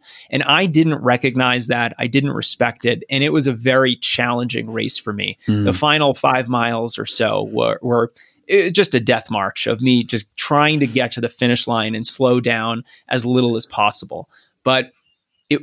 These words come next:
Speaker 1: like I said, it was a great learning experience. And so I think a lot of, um, my success in my, my later marathon, where I, I didn't hit the wall, I finally achieved the goal that I had been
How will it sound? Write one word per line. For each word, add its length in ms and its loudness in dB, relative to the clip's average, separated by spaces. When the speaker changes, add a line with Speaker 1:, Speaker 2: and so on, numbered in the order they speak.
Speaker 1:
like 180 2
I 60 2
said, 260 2
it 40 4
was 100 2
a 40 -2
great 200 2
learning 320 2
experience. 640 -6
And 100 -4
so 320 2
I 120 0
think 300 -2
a 100 -6
lot 260 2
of, 200 -2
um, 640 0
my 260 2
success 720 0
in 260 0
my, 340 -4
my 360 -6
later 400 2
marathon, 720 0
where 400 0
I, 180 -4
I 100 -4
didn't 240 2
hit 160 0
the 80 2
wall, 440 2
I 100 -10
finally 480 0
achieved 520 0
the 80 -2
goal 400 4
that 100 -2
I 100 -2
had 120 -8
been 240 -8